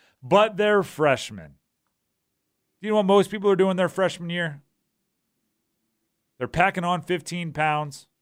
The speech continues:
staying up too late, and skipping their eight A Ms. It's what a lot of freshmen are doing, right? The freshman fifteen,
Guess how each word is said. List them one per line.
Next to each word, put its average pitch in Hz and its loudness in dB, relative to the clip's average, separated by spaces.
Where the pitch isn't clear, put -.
staying 180 0
up 175 -2
too 175 -6
late, 156 -2
and 135 -16
skipping 170 -6
their 147 -2
eight 127 0
A 104 -4
Ms. 92 -10
It's - -20
what 196 2
a - 4
lot 196 6
of 175 -2
freshmen 160 0
are 151 -6
doing, 117 -8
right? 131 -2
The 131 -4
freshman 180 -4
fifteen, 170 -4